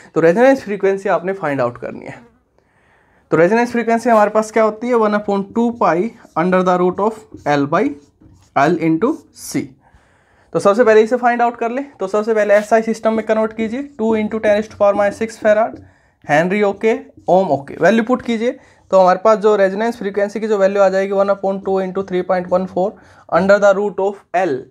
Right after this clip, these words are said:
L कितना हमारे पास इंडक्टेंस, that is eight हेनरी, C कितना है टू into ten raised to power minus six। तो इसे आप सोल्व करोगे, आपके पास जो भी वैल्यू आएगी ये हमारे पास वैल्यू आ जाएगी, ये सिक्सटीन फ़ोर into ten raised to power minus three।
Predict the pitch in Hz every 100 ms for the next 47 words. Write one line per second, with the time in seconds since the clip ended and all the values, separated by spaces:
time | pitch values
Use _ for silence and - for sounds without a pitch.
0 | 160 180 196 208 202 190 180 196 226 190
1 | 185 185 196 208 208 214 214 - - 165
2 | 165 175 175 185 214 220 208 196 196 233
3 | - _ _ _ - 208 208 214 214 214
4 | 214 214 220 202 202 208 202 196 196 -
5 | 175 196 269 - 196 165 247 294 - -
6 | 180 - - - _ _ _ _ - 220
7 | 247 262 254 254 240 247 240 233 240 220
8 | 220 214 214 214 214 220 202 202 196 185
9 | 180 254 285 - 196 214 190 180 180 190
10 | 190 180 190 185 175 170 170 247 311 _
11 | _ _ _ _ - 165 165 202 - 233
12 | 233 226 - 202 202 202 202 208 196 196
13 | 196 196 190 190 - 196